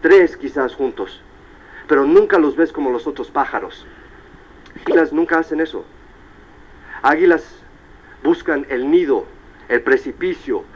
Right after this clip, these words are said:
más alto que puedan encontrar. Y ahí, en lo más difícil, es a donde hacen el nido. ¿Por qué? Para estar más seguro para su familia, para nunca tener que preocuparse. Eso es lo que hace una águila. A veces le toma uno, dos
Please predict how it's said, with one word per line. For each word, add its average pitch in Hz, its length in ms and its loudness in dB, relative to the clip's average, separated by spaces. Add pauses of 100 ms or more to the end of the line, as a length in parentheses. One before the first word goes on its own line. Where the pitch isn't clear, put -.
(120)
más 156 280 -2
alto 151 320 -2
que 120 120 -4
puedan 135 280 0
encontrar. 107 460 -6 (100)
Y 120 100 -4
ahí, 135 440 0 (180)
en 117 120 -6
lo 110 100 -4
más 160 240 -2
difícil, 160 580 -2 (140)
es 147 180 -4
a 139 80 -2
donde 120 300 -2
hacen 143 420 -2
el 107 180 -8
nido. 120 340 -4 (200)
¿Por - 180 -4
qué? 135 180 -2
Para 110 200 -4
estar 117 280 -8
más 147 240 -2
seguro 131 480 0
para 107 220 -4
su - 140 -14
familia, 110 540 -6 (240)
para 113 180 -2
nunca 151 340 0
tener 135 260 -4
que 139 100 -2
preocuparse. 117 760 -4 (800)
Eso 156 220 0
es 160 40 0
lo 156 100 2
que 160 100 0
hace 156 180 -2
una 147 220 -2
águila. 131 240 -2
A 123 160 0
veces 156 300 2
le 139 100 0
toma 147 320 0
uno, 165 300 2
dos 185 400 4